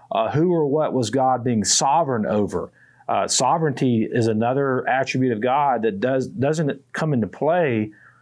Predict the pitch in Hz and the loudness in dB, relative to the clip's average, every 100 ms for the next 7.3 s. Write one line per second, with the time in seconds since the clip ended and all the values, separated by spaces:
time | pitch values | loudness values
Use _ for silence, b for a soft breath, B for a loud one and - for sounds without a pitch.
0 | B B _ 156 131 123 - 190 220 156 | B B _ 0 0 0 0 2 2 2
1 | 117 110 127 123 120 - 127 131 139 87 | 0 0 0 0 0 -2 0 2 0 -2
2 | - - b b b _ b b - 123 | -4 -4 b b b _ b b -4 0
3 | 151 147 131 135 160 202 - 139 120 - | 0 0 -2 0 0 -2 -2 -2 -2 -2
4 | 110 110 120 110 107 101 107 95 - 160 | 0 0 0 0 0 0 -2 -4 -2 0
5 | 156 127 131 113 110 95 123 107 101 - | 2 2 0 0 -2 -2 0 0 0 -4
6 | _ 95 101 107 - - 117 107 135 160 | _ -2 0 -2 -6 -6 -2 2 2 2
7 | 127 107 95 | 0 0 -2